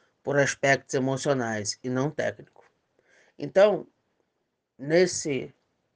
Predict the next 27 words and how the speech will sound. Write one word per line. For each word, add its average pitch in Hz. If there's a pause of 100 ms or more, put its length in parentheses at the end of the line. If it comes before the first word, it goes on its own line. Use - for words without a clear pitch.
(1040)
áudio, 123 (460)
nessa 135
mensagem, 120 (480)
eu 127
gostaria 143
de 143
deixar. 123 (480)
Você 143
que 139
está -
entrando 131
no 127
mercado 113
agora, 127 (1000)
você 135
que 135
já 123
tá 139
no 127
mercado, 123 (720)
você 139
que 143
já 135
é 135
experiente 135
no 123
mercado 123